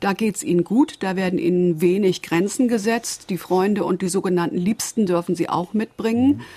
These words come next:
Speaker 1: Sie können sich dann also Essen gehen erlauben, Auto erlauben, schöne Reisen erlauben. Also was spricht dagegen? Ich muss sagen, wenn ich heute jung wäre und so eine, äh, so ein Ambiente hätte,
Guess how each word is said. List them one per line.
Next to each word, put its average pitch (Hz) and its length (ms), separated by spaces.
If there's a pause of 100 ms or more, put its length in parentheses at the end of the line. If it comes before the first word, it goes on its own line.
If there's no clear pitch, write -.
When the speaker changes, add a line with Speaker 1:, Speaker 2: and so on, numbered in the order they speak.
(320)
Speaker 1:
Sie 208 140
können 208 280
sich 190 180
dann 202 260
also 175 440
Essen 240 340
gehen 240 240
erlauben, 214 560
Auto 190 320
erlauben, 202 480
schöne 180 340
Reisen 180 360
erlauben. 214 720
Also 208 360
was 220 160
spricht - 380
dagegen? 277 540
Ich - 120
muss 226 200
sagen, 214 260
wenn 214 140
ich - 160
heute 220 200
jung 220 320
wäre 233 240
und 202 140
so 208 100
eine, 208 440
äh, 190 180
so 190 100
ein 202 100
Ambiente 208 520
hätte, 190 400